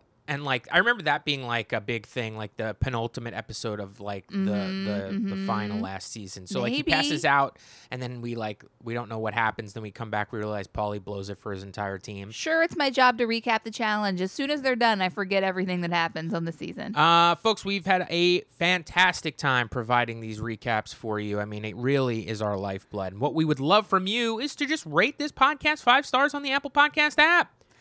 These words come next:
Speaker 2: Listen to our Monday show and tell a friend. We want a lot, actually. Nick is saying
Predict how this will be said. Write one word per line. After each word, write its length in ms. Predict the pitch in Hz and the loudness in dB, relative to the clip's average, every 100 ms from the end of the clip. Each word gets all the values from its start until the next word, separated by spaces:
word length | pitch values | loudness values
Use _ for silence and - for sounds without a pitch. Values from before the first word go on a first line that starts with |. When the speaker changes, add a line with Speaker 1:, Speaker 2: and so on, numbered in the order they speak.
| _ | _
Speaker 2:
Listen 240 | 269 370 359 | -2 0 6
to 40 | |
our 160 | 339 302 | 8 8
Monday 380 | 240 262 240 | 4 4 0
show 400 | 214 220 185 185 | 0 4 6 4
and 120 | 190 233 | 2 0
tell 220 | 208 202 | -2 -2
a 40 | |
friend. 380 | - 190 165 160 | -2 -2 -2 0
We 160 | 196 233 | -2 2
want 200 | 277 440 | 2 4
a 60 | 339 | 4
lot, 360 | 208 180 170 202 | 4 4 4 0
actually. 480 | 190 - 202 185 | -4 -4 -4 -2
Nick 240 | 180 220 302 | 0 -4 -6
is 80 | 254 | -4
saying 520 | 285 214 208 185 | 0 0 -2 -6